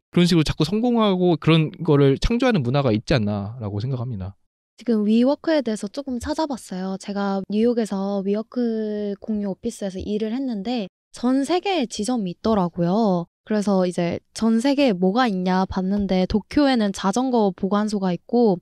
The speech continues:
Speaker 2: 서울에는 다트 게임이 있고 막 샌디에고에는 수영장이 있대요.
Speaker 1: 그 공유 오피스의 시작이 위워크잖아요. 그래서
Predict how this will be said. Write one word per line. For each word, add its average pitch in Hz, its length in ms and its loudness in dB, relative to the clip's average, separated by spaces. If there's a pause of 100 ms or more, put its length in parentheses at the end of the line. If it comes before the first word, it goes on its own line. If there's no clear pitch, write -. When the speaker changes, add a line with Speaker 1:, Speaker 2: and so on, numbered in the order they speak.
(120)
Speaker 2:
서울에는 214 1000 0
다트 202 360 -2
게임이 202 340 2
있고 185 600 -6 (180)
막 185 160 -6
샌디에고에는 285 760 0
수영장이 302 520 -4
있대요. 165 420 -10 (560)
Speaker 1:
그 165 200 4
공유 247 320 4
오피스의 240 480 2
시작이 262 260 4
위워크잖아요. 143 920 2
그래서 131 340 4